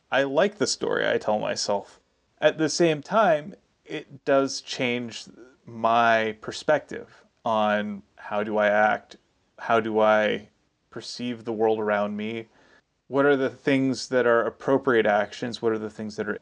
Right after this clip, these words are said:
inappropriate reactions given the story I'm telling. And we can see here that Kvothe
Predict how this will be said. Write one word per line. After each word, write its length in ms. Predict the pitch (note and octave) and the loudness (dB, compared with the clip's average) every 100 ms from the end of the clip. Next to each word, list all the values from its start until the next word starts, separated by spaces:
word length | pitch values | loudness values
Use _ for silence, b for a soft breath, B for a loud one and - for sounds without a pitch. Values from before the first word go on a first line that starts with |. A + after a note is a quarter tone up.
| - | -2
inappropriate 640 | D#3+ - A#2 G#2+ A2 - | 0 2 0 2 -2 -2
reactions 640 | A2+ G2+ G#2 - A#2 G#2 | 0 2 0 -6 -12 -12
given 640 | - - B2+ B2+ A#2+ A#2 G#2+ _ _ | -8 -2 0 0 -2 -6 -12 _ _
the 80 | A#2+ | -14
story 500 | - - A#2 A2+ G#2+ | -10 0 2 4 4
I'm 160 | G#2 G#2 | 2 0
telling. 540 | - A#2+ G#2+ - - - _ _ b b b b b - | -4 -4 -4 -8 -16 -20 _ _ b b b b b -8
And 540 | B2 B2 B2 A#2+ B2 - - - _ _ - | -2 4 4 4 0 -12 -20 -20 _ _ -8
we 160 | D3 | -8
can 220 | D3+ D3 | -4 -6
see 260 | C3+ - D3 | -6 -4 -4
here 340 | C3 G#3+ G3 | -2 2 4
that 280 | C#3 B2+ - | 4 0 -4
Kvothe 420 | - - F3+ D#3 | -4 2 4 2